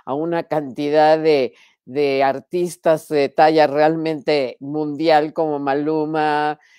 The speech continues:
eh, Daddy Yankee, Cristian, Cristian Nodal, bueno, J Balvin, en fin, todos estos, este,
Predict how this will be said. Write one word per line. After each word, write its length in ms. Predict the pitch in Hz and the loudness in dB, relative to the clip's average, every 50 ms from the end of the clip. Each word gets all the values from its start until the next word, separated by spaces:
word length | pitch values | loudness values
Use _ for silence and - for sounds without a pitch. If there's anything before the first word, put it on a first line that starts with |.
| _ _ _ - | _ _ _ -8
eh, 560 | 139 143 135 131 127 127 123 123 123 123 117 113 104 | -4 -4 -2 -2 -2 -2 -2 -2 -4 -4 -6 -4 -2
Daddy 400 | 151 143 156 147 151 143 143 127 | 0 2 2 0 0 -4 -6 -4
Yankee, 840 | 135 156 151 147 151 151 139 - - 156 156 151 151 151 151 156 139 - | -2 -2 -2 -2 -2 -4 -8 -8 -6 -6 -4 -4 -2 -4 -4 -4 -6 -8
Cristian, 640 | 156 147 151 147 - 165 151 147 143 143 143 - - - | -10 -10 -10 -8 -6 -6 -6 -6 -6 -8 -10 -12 -16 -18
Cristian 460 | - 156 156 151 - - 165 151 151 143 | -14 -12 -12 -12 -10 -8 -8 -6 -6 -6
Nodal, 580 | 139 135 135 139 135 139 143 147 151 156 160 | -8 -6 -4 -2 0 0 0 0 0 -2 -4
bueno, 460 | 147 160 175 156 143 143 139 131 123 120 120 | -6 -6 -6 -6 -6 -6 -6 -6 -6 -8 -10
J 160 | 110 - 156 147 156 | -8 -6 -4 -4 -4
Balvin, 560 | 143 127 147 135 139 151 151 165 160 156 151 | -2 -2 0 0 0 -2 -4 -6 -6 -6 -8
en 160 | 151 143 147 139 | -10 -10 -12 -12
fin, 280 | - 175 175 160 143 | -10 -8 -8 -8 -8
todos 340 | - - 170 175 180 165 - | -8 -6 -6 -6 -6 -8 -10
estos, 380 | 165 151 _ - 180 143 131 135 | -12 -14 _ -16 -20 -20 -18 -18
este, 420 | 127 120 - _ - 123 107 - | -18 -18 -18 _ -16 -16 -16 -16